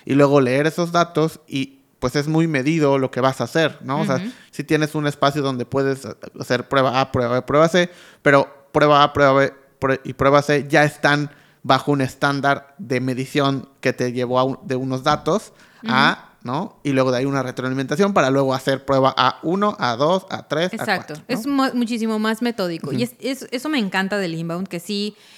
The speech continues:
Speaker 2: eh, no soy como la profeta, pero sí me gusta mucho cómo es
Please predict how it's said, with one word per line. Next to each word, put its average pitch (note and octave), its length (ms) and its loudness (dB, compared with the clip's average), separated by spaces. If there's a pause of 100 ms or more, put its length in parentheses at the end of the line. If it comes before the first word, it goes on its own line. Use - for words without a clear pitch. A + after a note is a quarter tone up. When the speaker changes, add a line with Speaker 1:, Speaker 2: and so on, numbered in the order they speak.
(260)
Speaker 2:
eh, F#3 420 -4
no G3 240 -4
soy A3 140 -8
como F3+ 300 -8
la E3 180 -6
profeta, F3 640 -8
pero F3+ 260 0
sí G#3+ 540 -6
me G3+ 180 -4
gusta G3 320 -6
mucho G#3 480 -6
cómo F#3+ 400 -6
es F3 320 -8